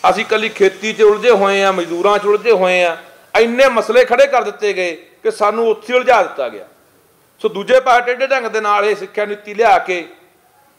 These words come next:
ਸਾਨੂੰ ਖਤਮ ਕਰਨ ਦੀ ਜਿਹੜੀਆਂ ਉਹ ਚਾਲਾਂ ਚੱਲ ਰਹੇ ਨੇ। ਸੋ ਇਸ ਲਈ ਇਹ ਸਾਡਾ ਅੱਜ ਦਾ ਮੰਤਵ ਸੀਗਾ ਤੇ ਪੰਜਾਬ ਦੇ ਲੋਕਾਂ ਨੂੰ ਅਪੀਲ ਕਰਦੇ ਹਾਂ ਕਿ ਇਕੱਲੀਆਂ ਰੋਟੀਆਂ ਖਾ ਕੇ ਨਾ ਭਰਾਵੋ ਸੌਣ ਤੱਕ ਸੀਮਤ ਰਿਹਾ ਕਰੋ, ਵੀ ਰੋਟੀ ਖਾ ਲਈ,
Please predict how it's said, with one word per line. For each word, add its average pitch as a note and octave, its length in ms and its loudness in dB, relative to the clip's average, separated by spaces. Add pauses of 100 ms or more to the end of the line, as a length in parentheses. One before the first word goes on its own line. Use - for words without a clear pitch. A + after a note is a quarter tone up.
(120)
ਸਾਨੂੰ F3+ 200 0
ਖਤਮ E3+ 280 -4
ਕਰਨ D3 200 -2
ਦੀ D3+ 80 -8
ਜਿਹੜੀਆਂ E3+ 300 -6 (340)
ਉਹ D3+ 100 -10
ਚਾਲਾਂ B2+ 260 -2
ਚੱਲ G#2+ 220 -10
ਰਹੇ D3 180 -2
ਨੇ। C#3 120 -12 (880)
ਸੋ E3 100 -8
ਇਸ F#3 180 -4
ਲਈ F#3 300 -2 (680)
ਇਹ G3 140 6
ਸਾਡਾ D#3 520 2 (120)
ਅੱਜ C#3+ 80 -2
ਦਾ D3 180 2
ਮੰਤਵ C3 360 -6
ਸੀਗਾ E3+ 260 -4
ਤੇ F3 120 -8
ਪੰਜਾਬ D#3 400 0
ਦੇ F#3 80 -4
ਲੋਕਾਂ D#3+ 260 -6
ਨੂੰ D#3 80 -8
ਅਪੀਲ D3 200 -10
ਕਰਦੇ D3 340 -4
ਹਾਂ F3+ 120 -4 (580)
ਕਿ E3+ 80 -2
ਇਕੱਲੀਆਂ F3 560 0
ਰੋਟੀਆਂ D#3+ 460 -2
ਖਾ F3+ 260 4
ਕੇ E3+ 140 -4
ਨਾ F3 120 0
ਭਰਾਵੋ F#3 320 0
ਸੌਣ E3+ 240 0
ਤੱਕ E3+ 160 -10
ਸੀਮਤ D#3+ 300 -12
ਰਿਹਾ D#3+ 240 2
ਕਰੋ, E3+ 220 -2
ਵੀ E3+ 60 -4
ਰੋਟੀ D#3+ 320 -8
ਖਾ C#3+ 240 0
ਲਈ, E3 240 -4